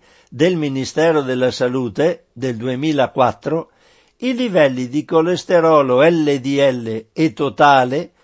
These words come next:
sono ottimali se sotto i cento milligrammi su decilitro e i duecento milligrammi decilitro,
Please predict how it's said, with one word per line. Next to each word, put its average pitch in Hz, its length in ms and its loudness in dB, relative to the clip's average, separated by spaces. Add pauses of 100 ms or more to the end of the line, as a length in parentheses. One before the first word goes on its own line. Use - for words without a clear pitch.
(220)
sono 180 440 2
ottimali 156 840 0
se 160 240 -2
sotto 139 400 -2
i 180 120 -2
cento 165 480 0
milligrammi 139 1040 -2 (240)
su - 220 -6
decilitro 139 960 -2 (260)
e 196 120 -2
i 220 100 0
duecento 151 640 0
milligrammi 135 760 -2
decilitro, 113 920 -6